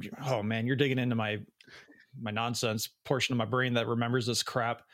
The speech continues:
Um, I think Charlie Pepper got the, the game-winning interception. And then, uh, if,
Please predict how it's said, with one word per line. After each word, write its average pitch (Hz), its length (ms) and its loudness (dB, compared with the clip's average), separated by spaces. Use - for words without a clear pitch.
Um, 127 220 2
I 123 80 4
think 156 200 4
Charlie 156 240 6
Pepper 139 280 4
got 131 200 4
the, 123 300 4
the 123 80 0
game-winning 127 420 2
interception. 113 680 0
And 139 80 2
then, 131 160 4
uh, 123 360 2
if, 147 180 4